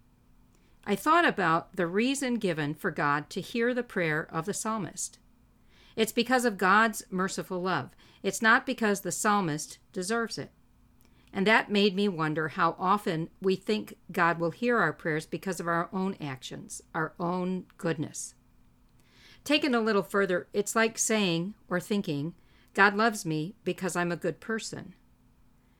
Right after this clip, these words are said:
There are two major flaws in that kind of thought. First, it diminishes God's greatness. And second, it sets an impossible goal for me to reach. Let's first consider how it diminishes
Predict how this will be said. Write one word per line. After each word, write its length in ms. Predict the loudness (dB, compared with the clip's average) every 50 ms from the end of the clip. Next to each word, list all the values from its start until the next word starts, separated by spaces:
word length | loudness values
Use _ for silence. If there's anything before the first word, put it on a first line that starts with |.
| _ _ _ _ _ _ _
There 160 | 4 6 6
are 160 | 6 4 0 _ _
two 200 | -4 0 2 2
major 340 | 4 4 4 2 2 0 -2
flaws 400 | -2 -2 0 0 0 0 -2 -2
in 120 | -4 -4 -4
that 260 | -4 -6 -8 -12 -10
kind 240 | -4 -2 -2 -2 -2
of 100 | -4 -4
thought. 400 | -2 -2 -2 -2 -4 -8 -14 -20 _ _ _ _ _ _
First, 540 | 0 2 4 4 4 2 0 -4 -8 -10 -12 -6 -2
it 160 | -2 -2 0
diminishes 580 | 0 2 2 2 2 0 0 0 -2 -2 -2 -4
God's 320 | -4 -4 -4 -4 -6 -8
greatness. 760 | -6 -4 -4 -4 -4 -4 -8 -12 -10 -10 -10 -10 -10 -12 -16 _ _ _ _ _ _ _ _ _ -4
And 180 | -4 -2 -2
second, 460 | 0 0 0 0 0 -2 -4 -4 -8 -12 _ _ _ _ _ _ _ _
it 160 | -4 -4 0 2
sets 220 | 2 2 2 0
an 80 | 0 0
impossible 640 | -2 0 2 4 4 4 4 2 0 -2 -2 -2
goal 460 | -2 -2 -2 -2 -2 -2 -4 -6 -8 -12 _ _ _ _ _
for 140 | -4 -2 0
me 160 | 0 0 -2
to 160 | -4 -6 -6
reach. 480 | -6 -6 -6 -6 -8 -12 -14 -16 -16 -18 -20 -20 _ _ _ _ _ -20 _ _ _ _ _ _ _ _ _ _ _ _ _ -20 -20 -6 0
Let's 200 | 0 0 2 2
first 280 | 2 2 2 2 2 0
consider 400 | 0 0 2 2 4 4 4 4
how 240 | 4 4 4 4 4
it 100 | 2 0
diminishes 720 | 0 2 2 2 2 2 0 0 0 -2 -2 -2 -6 -10